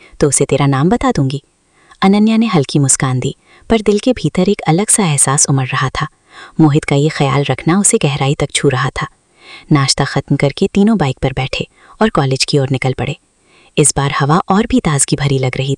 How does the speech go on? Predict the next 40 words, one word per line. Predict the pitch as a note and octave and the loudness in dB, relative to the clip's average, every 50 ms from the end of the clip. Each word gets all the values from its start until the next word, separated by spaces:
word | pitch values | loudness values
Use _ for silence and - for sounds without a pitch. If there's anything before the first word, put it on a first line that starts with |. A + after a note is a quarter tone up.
| - - | -6 -8
थी। | - _ _ _ _ _ _ - - - - - D#3+ | -10 _ _ _ _ _ _ -20 -20 -14 -6 -2 -2
हॉस्टल | C#3+ - - - D3 C#3+ | 0 0 2 0 0 0
की | - C#3+ | 0 0
परेशानी | - C#3 C3 C#3 - - C3+ C3+ C3+ E3+ G#3+ | 0 2 0 0 0 0 0 2 2 2 2
जैसे | - F#3 F3 - A3+ | 2 0 0 0 -2
कहीं | - - E3+ G3 A3 | -2 -2 0 0 2
दूर | F#3 E3 D3 C#3 | 2 4 2 2
छूट | - - - C3 - | 0 0 -2 -2 -2
गई | - C#3 C3 B2+ | -2 -4 -4 -4
थी। | - - - - _ _ _ _ _ _ _ _ - - - - | -4 -8 -10 -10 _ _ _ _ _ _ _ _ -20 -18 -6 0
अनन्या | - D3 D3 C#3 C#3 C#3 C#3 | 2 4 4 4 4 4 2
ने | C3+ C#3 | 2 2
सोचा, | - - C#3 C3+ - D#3 F3+ - _ _ _ _ _ _ _ - | 2 0 0 0 0 -2 -4 -6 _ _ _ _ _ _ _ -2
"शायद | - - A#3 A3+ B3 C#4 C4+ - | 0 2 2 2 0 0 0 2
ज़िंदगी | F#3 D#3+ D3+ D3+ D3 E3 D#3 | 2 2 2 2 0 -2 -2
का | - F#3+ | -2 0
यही | E3 D3+ C#3+ C3+ E3 D#3 | 0 0 0 2 2 2
असली | C#3 C#3 - - C#3+ C#3 | 2 2 0 0 2 2
मज़ा | C3 B2+ - C3 | 2 0 -2 -2
है, | C3 C3 C#3+ - _ _ _ _ _ _ - - _ - | -4 -6 -8 -12 _ _ _ _ _ _ -20 -18 _ 0
जब | - D#3 - - | 0 0 0 2
कोई | - D3 D3 C#3+ D3 | 2 2 4 4 4
इंसान | C#3 C#3 - - C3+ C3 D3 F3+ | 4 2 0 0 0 2 2 2
छोटी | G3 - - G#3 - C4 B3+ | 0 2 0 0 2 2 0
सी | - C4+ | 0 0
दिक्कत | G#3+ - - - - - - - | 0 -2 -2 -2 -4 -4 0 0
में | C#3+ C#3+ | -2 0
भी | D#3 A3 | 0 0
तुम्हारा | - A3+ F3 D#3+ D3+ C#3+ E3+ G3+ | 0 0 0 0 0 -2 0 0
साथ | - - - - - C#3+ | 0 -2 -2 -4 -4 -4
निभाए।" | B2+ - - - - - _ _ _ _ _ _ _ _ _ - - _ - F#3 | -4 -4 -4 -8 -8 -10 _ _ _ _ _ _ _ _ _ -20 -18 _ 0 2
बाइक | F#3 G#3 B3+ - - | 2 2 2 0 2
तेज़ी | - F3 D#3+ E3 F3 | 2 2 4 4 2
से | - - A3+ | 2 0 0
कॉलेज | - - C#3+ C3+ C3+ C3 - | 0 0 0 0 0 -2 -2
की | - - | 0 0
ओर | C#3+ C3 B2+ - | 0 0 0 -2
बढ़ | C3+ B2+ | -2 -2
रही | - C3+ B2+ B2+ - | -2 -4 -4 -4 -6
थी। | - - - - | -6 -6 -10 -12